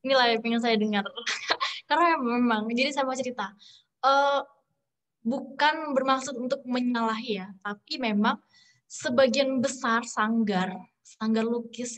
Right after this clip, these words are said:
itu menggunakan prinsip itu. Jadi kalau kita lihat, eh,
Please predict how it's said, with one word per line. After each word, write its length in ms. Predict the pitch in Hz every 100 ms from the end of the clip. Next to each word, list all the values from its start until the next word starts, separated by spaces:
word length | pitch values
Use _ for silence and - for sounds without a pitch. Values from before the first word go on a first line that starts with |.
| 254
itu 340 | 254 - 311 320 330 - _ _ _ _ -
menggunakan 480 | 269 254 269 277 269
prinsip 320 | 277 269 269
itu. 420 | - - 208 202 - _
Jadi 260 | 220 240 311 - _ _ _ -
kalau 340 | 262 285 311 330
kita 200 | - 302
lihat, 520 | 320 - - 185 208 - _ _ _ _ _
eh, 340 | 294 294 294